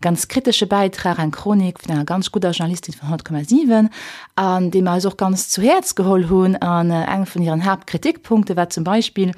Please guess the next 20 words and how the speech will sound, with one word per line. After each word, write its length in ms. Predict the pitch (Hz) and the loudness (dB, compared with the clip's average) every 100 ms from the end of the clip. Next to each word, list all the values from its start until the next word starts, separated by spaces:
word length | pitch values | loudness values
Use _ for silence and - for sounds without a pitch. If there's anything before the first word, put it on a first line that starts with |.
| - - - | -10 -20 -20
von 220 | - 190 175 | -4 0 2
der 100 | 151 | 2
genug 280 | 170 165 | 0 0
Leser, 280 | 175 175 160 | 0 2 0
die 160 | 151 147 | -4 -4
bereit 400 | 147 151 170 165 | -2 0 0 0
sind, 140 | - | -4
dafür 160 | 143 147 | -4 -6
zu 120 | - | -8
bezahlen. 520 | - - 285 359 277 | -6 -2 2 4 4
Und 100 | 190 | 2
aber 200 | 160 147 | 0 2
auch, 220 | 247 262 - - - - - | 0 0 -6 -20 -20 -20 -6
wie 200 | 170 151 | -4 0
wollt 180 | 180 220 | 2 2
ihr 80 | 170 | 2
dazu 280 | 156 151 131 | 0 -2 -6
drei 260 | 143 175 | -2 0
Journalisten 480 | 180 156 165 - 123 | 0 0 -2 -2 -2
machen? 520 | 170 277 - 190 185 | 0 -2 0 0 0